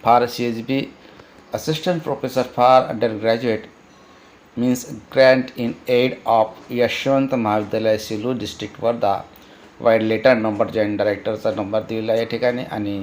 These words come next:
विशेष करून या ठिकाणी फॅकल्टी ह्युमॅनिटीजसाठी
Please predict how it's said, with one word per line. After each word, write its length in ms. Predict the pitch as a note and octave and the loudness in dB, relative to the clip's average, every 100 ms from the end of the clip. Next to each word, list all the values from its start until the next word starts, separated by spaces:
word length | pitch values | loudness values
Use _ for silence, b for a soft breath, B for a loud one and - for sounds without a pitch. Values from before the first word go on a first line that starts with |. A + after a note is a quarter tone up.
| G2 - B B B B - | -10 -16 B B B B -20
विशेष 280 | A#2+ D#3 D3 | -4 0 0
करून 300 | D3 C#3 C3+ | 2 2 4
या 120 | B2 | 4
ठिकाणी 360 | B2 C3 C3 C3 C3 | 4 4 4 2 0
फॅकल्टी 440 | G#2+ C3+ B2+ C3 | 2 2 2 0
ह्युमॅनिटीजसाठी 760 | A2 G2+ B2+ C3 C#3+ C3+ - | 0 0 -2 -2 0 0 0